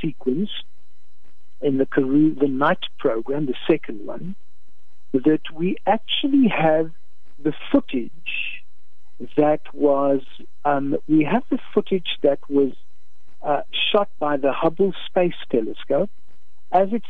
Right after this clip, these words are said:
flew through the clouds of Orion. We have that. Um, uh, uh, and, and because they partnered with us in the production, and it is absolutely incredible to see. Um, we watched it the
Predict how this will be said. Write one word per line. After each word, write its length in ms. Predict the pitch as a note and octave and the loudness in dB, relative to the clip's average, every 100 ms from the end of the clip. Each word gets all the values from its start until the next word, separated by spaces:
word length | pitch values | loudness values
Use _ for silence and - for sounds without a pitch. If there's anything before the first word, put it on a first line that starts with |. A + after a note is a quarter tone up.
| - | 0
flew 220 | F#3+ F#3+ | 4 4
through 240 | - F3+ | 4 2
the 100 | D#3+ | 2
clouds 440 | D3 - D#3+ D3+ C#3 | 0 2 4 4 2
of 100 | C3+ | 2
Orion. 540 | C3+ C3+ C#3+ C3 G#2 - - - - | 4 4 2 0 -2 -4 -4 -4 -2
We 120 | D#3 D#3+ | 2 4
have 280 | F#3 F#3+ | 4 2
that. 200 | - - - - - - - - - - D3+ | -2 -6 -6 -6 -4 -4 -4 -6 -6 -4 2
Um, 420 | D3+ C#3+ D3 D3 | 4 4 2 2
uh, 80 | C#3+ - - | 2 -2 -2
uh, 240 | D3+ D3 - D3 D3 - | 0 0 0 -2 -2 2
and, 320 | D3+ D#3 D3 | 2 2 0
and 220 | - C#3 | 0 0
because 280 | - - C#3+ - | 0 0 0 2
they 100 | C#3+ | 2
partnered 520 | - F#3+ F#3+ E3 B2 | 2 2 2 0 -2
with 180 | A#2+ - | -4 -4
us 80 | B2 | -4
in 100 | C#3 | -4
the 60 | C3 | -4
production, 580 | - C3 C#3 C3+ - F3 D#3+ | -4 0 0 0 -2 0 2
and 140 | E3 | 4
it 100 | E3+ | 4
is 120 | F3 - - - | 4 0 -2 2
absolutely 1200 | G#3 - - - - G#3 E3+ D#3+ E3 - F3+ - | 2 2 -6 -4 0 0 2 2 2 0 0 0
incredible 580 | C#3 - D3+ D3 C#3+ C#3+ | -2 0 2 2 0 -2
to 120 | D3 - | -2 0
see. 220 | D3 B2 - - - - - | 2 2 0 -4 -4 -4 -2
Um, 280 | D3+ D3+ D#3+ - | 2 2 2 2
we 180 | D3 D#3 | 2 4
watched 400 | D3+ G3 - - | 4 2 -2 -4
it 120 | |
the 100 | - | -4